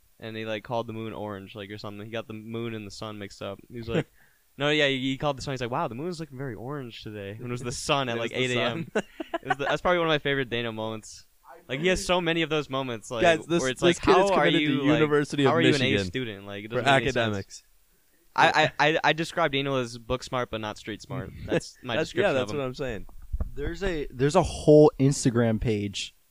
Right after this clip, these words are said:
Speaker 3: dedicated to this, to these comments that Daniel has said.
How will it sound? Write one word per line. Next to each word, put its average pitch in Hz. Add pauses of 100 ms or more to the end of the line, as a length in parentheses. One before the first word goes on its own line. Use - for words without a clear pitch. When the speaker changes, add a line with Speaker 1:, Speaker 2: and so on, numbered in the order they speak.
(140)
Speaker 3:
dedicated 113 (140)
to 131
this, 113
to 127
these 127
comments 117
that 113
Daniel 120
has 104
said. 98